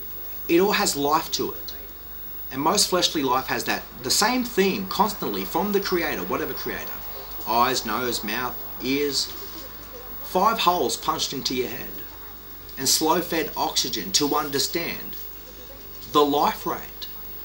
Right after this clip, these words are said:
of what you might see as paras-, you're a parasite. You're a surface mite, aren't you? You're down here with all the dust and the grass and the filth and the shit, aren't you?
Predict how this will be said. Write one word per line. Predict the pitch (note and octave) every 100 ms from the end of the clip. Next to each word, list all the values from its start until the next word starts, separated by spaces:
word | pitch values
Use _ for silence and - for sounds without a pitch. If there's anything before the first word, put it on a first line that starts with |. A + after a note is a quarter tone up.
| - - - - -
of | C#3 C3+
what | C#3+ C3+
you | D#3+
might | F3 A#2+ A#2 -
see | - A2
as | C#3 - - - -
paras-, | E3 G3 A3 - A#2
you're | D3+
a | F3
parasite. | - F#3+ B3+ - - - - - - - - - - -
You're | C3 A2
a |
surface | - A#2+ C#3+ A#3 -
mite, | - F#2+ F2+
aren't | A2+ -
you? | G#3+ C#4 - - - -
You're | G3 D#3+
down | D3 A#2+
here | A2+ B2
with | A2
all | A#2 A2
the | G2 -
dust | A2 B2 -
and | F3 A2+
the |
grass | F2+ - G#2 F#2+ G2+ -
and | - -
the |
filth | - B2 - -
and | F#3+
the | F#3
shit, | - - - A2+ - - - - - E4 - - - - - -
aren't | - B3 -
you? | C#4